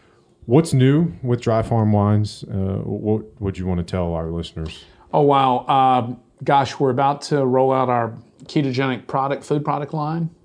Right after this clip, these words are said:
Speaker 2: Uh, so we're deep into the ketogenic world. Super excited about that.
Speaker 1: What can you tell
Speaker 2: Um,
Speaker 1: us about that? Is it
Speaker 2: well,
Speaker 1: too early?
Speaker 2: Yeah, it's too, it's, it's, it's coming soon.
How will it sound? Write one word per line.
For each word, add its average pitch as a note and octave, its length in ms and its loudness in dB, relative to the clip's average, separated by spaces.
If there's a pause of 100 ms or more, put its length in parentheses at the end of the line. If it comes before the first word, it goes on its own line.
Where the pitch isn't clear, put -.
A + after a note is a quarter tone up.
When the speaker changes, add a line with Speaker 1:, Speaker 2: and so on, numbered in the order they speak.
(160)
Speaker 2:
Uh, A#2+ 320 -6
so B2 240 -4
we're B2 200 0
deep C3 360 -4
into C3 160 0
the B2+ 100 0
ketogenic B2+ 560 -4
world. C3 320 -2
Super B2 300 -6
excited A#2+ 320 -6
about A#2+ 280 -6
that. B2+ 260 -8 (580)
Speaker 1:
What G#2+ 140 4
can A2+ 100 2
you G2 60 2
tell G2 140 2
Speaker 2:
Um, F#2 40 2
Speaker 1:
us F2 100 -2
about E2+ 220 -2
that? E2+ 140 -2
Is - 40 -6 (380)
it F3 40 2
Speaker 2:
well, F3+ 360 6
Speaker 1:
too G2+ 80 4
early? F#2+ 340 2 (460)
Speaker 2:
Yeah, F3+ 480 4
it's E3+ 160 -2
too, F3+ 160 2
it's, D#3+ 240 0
it's, F3+ 220 -2
it's F3+ 160 0
coming E3+ 360 0
soon. A#2 440 -4